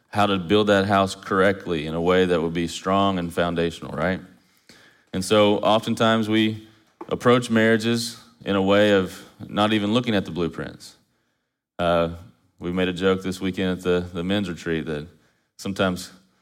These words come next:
the carpenters, they just throw the blueprints away and just get after it, right? Sometimes that's how we view our marriages, and we approach it that way, and we do it by how we saw it modeled, maybe by, in our own homes, or maybe what the world has to say about it. And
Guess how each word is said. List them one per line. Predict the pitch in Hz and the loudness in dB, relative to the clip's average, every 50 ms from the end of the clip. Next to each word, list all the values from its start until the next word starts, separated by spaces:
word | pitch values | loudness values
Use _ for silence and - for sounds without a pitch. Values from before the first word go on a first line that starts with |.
| _ _ _ _ _ _ _ | _ _ _ _ _ _ _
the | - - | -20 -6
carpenters, | - 113 110 120 110 107 98 92 90 87 85 85 - - - - | 0 2 2 2 2 2 0 0 0 -2 -2 -6 -10 -16 -10 -6
they | 80 98 | -2 -2
just | 101 98 95 - | 0 -2 -2 -2
throw | 101 98 | -2 -2
the | 98 | 0
blueprints | 85 98 104 95 98 101 101 95 - | 0 0 -2 0 0 0 -2 -2 -2
away | 90 92 98 98 95 | 0 2 4 4 4
and | 95 90 | 4 2
just | 87 82 85 | -2 -4 -4
get | 92 92 | -2 0
after | 92 95 92 90 - - 73 64 | 2 2 2 2 0 -4 -8 -8
it, | - - | -8 -6
right? | - 80 82 85 - - - - - _ _ _ _ _ _ _ _ _ _ _ _ _ _ - | -6 -6 -6 -6 -8 -12 -18 -20 -20 _ _ _ _ _ _ _ _ _ _ _ _ _ _ -10
Sometimes | - - 120 117 147 143 139 131 | -4 -2 2 4 4 4 4 4
that's | 131 113 | 2 4
how | - 131 123 123 | 4 4 6 6
we | 123 127 127 123 | 4 4 2 2
view | 107 117 120 117 113 | 2 4 4 4 4
our | 110 107 | 4 4
marriages, | 113 117 123 113 98 73 76 73 80 | 2 2 0 0 -2 -2 -6 -8 -6
and | 85 | -4
we | 87 87 | -4 -4
approach | 85 82 - 98 98 98 - | -4 0 0 0 0 0 -2
it | - - | -2 0
that | 87 80 76 | 0 0 2
way, | 78 85 90 98 107 | 2 2 4 4 2
and | 92 82 78 78 80 80 - | 2 0 -4 -6 -10 -12 -10
we | 87 82 85 | -8 -6 -6
do | 82 82 87 92 95 | -4 -2 -2 0 0
it | 92 92 - - - - | -2 -4 -6 -14 -10 -4
by | 90 87 85 | -2 0 2
how | 92 87 87 | 2 2 2
we | 87 85 85 85 | 0 0 -4 -4
saw | - - 95 92 85 | -2 0 0 2 2
it | 80 | 0
modeled, | 82 87 98 101 104 104 104 104 | 0 0 0 2 2 2 0 0
maybe | 104 101 104 104 107 | 0 0 0 0 0
by, | 101 92 90 85 80 | 0 0 0 0 0
in | 85 92 87 | -2 -2 -2
our | 82 80 | -2 0
own | 90 104 110 113 | 0 -2 -2 0
homes, | 117 113 113 113 113 113 110 95 | 0 0 0 0 0 -2 -2 -2
or | 87 82 80 80 78 85 80 - _ | -4 -4 -4 -4 -6 -10 -14 -14 _
maybe | 92 92 95 95 | -4 -2 0 0
what | 92 90 | 0 -2
the | 90 82 | -2 -2
world | 85 92 95 95 95 95 95 | 0 2 4 4 4 4 2
has | 92 90 87 - | 0 0 -2 -4
to | 85 | -8
say | 82 - 87 85 82 | -6 -4 -2 -2 -2
about | 78 76 71 69 - 65 | -2 -4 -8 -10 -10 -12
it. | 62 - - _ _ _ _ _ _ _ _ _ _ _ _ - - - _ _ _ _ _ _ _ _ _ _ _ _ _ _ _ _ _ _ - | -12 -14 -18 _ _ _ _ _ _ _ _ _ _ _ _ -20 -20 -20 _ _ _ _ _ _ _ _ _ _ _ _ _ _ _ _ _ _ -4
And | - 107 113 113 107 92 | 0 0 2 0 0 -2